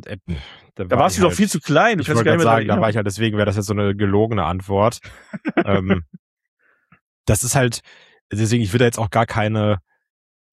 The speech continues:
Speaker 1: gar keine Era nennen, sondern eher so gewisse Fanzeiträume. Also, und das ist ganz stark abhängig bei mir. Ich fand halt diesen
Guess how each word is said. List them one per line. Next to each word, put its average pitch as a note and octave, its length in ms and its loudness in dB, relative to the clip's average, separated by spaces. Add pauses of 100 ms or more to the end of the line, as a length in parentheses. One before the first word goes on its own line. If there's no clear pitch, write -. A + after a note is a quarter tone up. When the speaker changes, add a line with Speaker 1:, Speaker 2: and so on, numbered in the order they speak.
(180)
Speaker 1:
gar A#2 120 0
keine A#2+ 200 0
Era C3+ 300 2
nennen, C3 340 0
sondern A2 380 -2
eher A#2 220 0
so A2+ 100 -4
gewisse G#2+ 420 0 (720)
Fanzeiträume. G#2 1500 0
Also, G2+ 380 2 (840)
und G#2+ 140 2
das G#2+ 120 0
ist A#2 140 -4
ganz A#2 200 0
stark A#2+ 220 0
abhängig A#2 240 0
bei A#2 80 2
mir. A#2 200 2 (360)
Ich - 140 -12
fand A#2 200 -2
halt A#2 200 0
diesen A2 320 -2